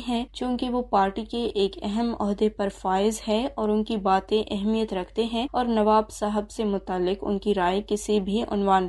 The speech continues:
पर पार्टी पॉलिसी और इक़दार से मुताबिकत नहीं रखते हैं, इसलिए इस बारे में उससे बाज पुरस जरूर होगी। क्वेटा सिविल अस्पताल के सामने मुश्तइल हजूम ने एक हजारा ट्रैफिक पुलिस एहलकार पर हमला करते हुए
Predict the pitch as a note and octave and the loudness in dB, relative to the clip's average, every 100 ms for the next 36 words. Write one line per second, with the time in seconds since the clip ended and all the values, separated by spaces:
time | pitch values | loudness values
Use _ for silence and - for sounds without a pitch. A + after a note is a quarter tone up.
0 | - F#3+ - G3+ G3 G#3 B3+ - G3 G3+ | -2 -6 0 2 2 0 -6 0 2 2
1 | G#3 - A3 - G3+ F#3 - F#3+ F#3 G#3+ | 0 -6 -6 -2 -2 -4 -4 -2 -2 -2
2 | - A3 G3+ F#3 F3+ F#3 F#3+ G3+ G#3+ - | -2 -2 0 0 0 0 0 -2 -4 -4
3 | G3 G3+ G#3 A3 E3 - G3 G3+ F3 - | 0 2 2 0 -2 -4 -4 -2 -2 -2
4 | B3 - C4+ C#4 - G#3+ G3 G3+ G3+ G#3+ | -6 -2 -2 -2 -4 -4 0 2 4 4
5 | G#3+ A3 - G#3 - G3 F#3+ F#3 F#3 - | 2 0 -4 -8 -4 -2 0 0 -2 -4
6 | - G3 G#3+ G3 G3 F#3+ F#3 F#3 - E3+ | -4 -4 -4 -6 -2 0 0 -4 -2 -2
7 | E3+ F3+ - _ _ - - D4 C4+ D4 | -2 -6 -6 _ _ -20 -2 0 2 2
8 | D4 D4 A#3+ A#3+ A#3 A3+ - A3 A3 G#3 | 2 0 0 0 0 -6 -6 -2 0 2
9 | A3+ B3 B3 A#3 A3 A3 A3 G#3 G#3 G#3+ | 2 -2 -2 2 4 4 4 2 0 2
10 | G#3 G#3+ A3+ G#3 A3 A3 G3+ G3+ A3 - | 2 4 2 2 4 4 4 4 0 -2
11 | G#3+ - G#3+ G#3 G3 G3 G3+ G3+ G3+ A3 | -4 0 2 4 4 4 2 0 0 -4
12 | G#3+ - G#3+ A#3+ - A3+ G3+ G3+ G#3+ A3+ | -4 0 0 0 -6 -6 -6 -4 -4 -4
13 | C#4 - B3+ A#3+ A3 A3 G#3 G3 F#3+ - | -2 -2 -2 -2 2 4 2 0 -6 -2
14 | G3+ G3+ G3 | 0 4 4